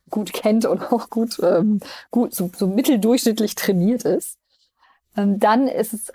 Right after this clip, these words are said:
was ganz, ganz wichtig ist, ist, dass man sich selber auch sehr gut kennt. Also, dass man seine eigenen Reaktionen, die eigenen Emotionen auch gut einschätzen kann. Und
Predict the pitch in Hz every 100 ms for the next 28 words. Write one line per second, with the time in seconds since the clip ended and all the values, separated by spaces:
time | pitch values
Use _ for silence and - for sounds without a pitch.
0 | _ 196 - - 196 311 - 202 185 -
1 | 175 - 175 170 - 160 165 - 160 196
2 | 254 277 269 - 262 254 - 254 302 170
3 | 170 165 - 165 160 160 - 165 165 156
4 | 156 156 - 247 269 254 214 - 156 160
5 | 156 165 151 - 196 214 185 185 190 -
6 | 180 180 - 180 175 180 180 180 - -
7 | - - 190 190 190 180